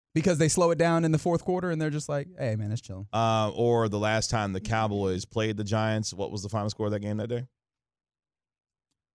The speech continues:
Speaker 1: It was in the forties. I know that I stopped watching after a while.
Speaker 2: Forty to nothing.
Speaker 1: I was like, "I stopped watching after a while." I'm not
Speaker 2: Forty to
Speaker 1: gonna lie.
Speaker 2: nothing.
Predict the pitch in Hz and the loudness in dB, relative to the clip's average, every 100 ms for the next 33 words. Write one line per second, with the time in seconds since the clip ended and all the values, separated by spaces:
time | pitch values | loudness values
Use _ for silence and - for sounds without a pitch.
0 | _ _ _ _ - 123 139 165 170 170 | _ _ _ _ -4 2 2 2 0 0
1 | 113 117 139 131 123 135 107 107 120 175 | 0 0 0 2 0 0 -2 0 4 6
2 | 170 160 156 147 113 110 104 92 - - | 8 6 6 6 4 2 -4 -6 -12 -6
3 | 131 131 143 139 139 139 113 113 110 113 | -2 0 0 0 2 0 0 -2 -2 0
4 | 117 165 160 160 156 143 110 113 87 92 | 4 8 8 6 6 4 2 0 -8 -10